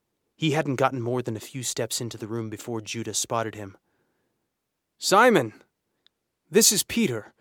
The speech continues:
the one who was with Christ." "It is a pleasure to meet you, sir." "And a pleasure to meet you also, Simon," Peter said. "You know,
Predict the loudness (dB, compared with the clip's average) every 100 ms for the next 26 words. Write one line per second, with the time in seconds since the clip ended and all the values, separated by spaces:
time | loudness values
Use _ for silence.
0 | _ _ _ _ _ 0 4 6 6 4
1 | 2 2 2 0 2 2 2 -4 -10 _
2 | _ _ _ _ _ _ _ _ _ _
3 | _ _ _ _ _ 0 0 2 -2 -4
4 | -10 _ _ -14 -12 0 0 2 0 0
5 | -2 -2 -6 -10 -8 -8 -10 _ _ _
6 | _ _ _ _ _ _ _ _ _ _
7 | _ _ _ _ _ -6 -2 0 2 2
8 | 2 0 4 2 2 4 6 6 2 -2
9 | -4 -6 -8 -14 _ _ _ _ _ -10
10 | -10 -8 -10 -10 -18 _ _ _ _ _
11 | _ _ _ _ _ _ _ _ _ -2
12 | 2 2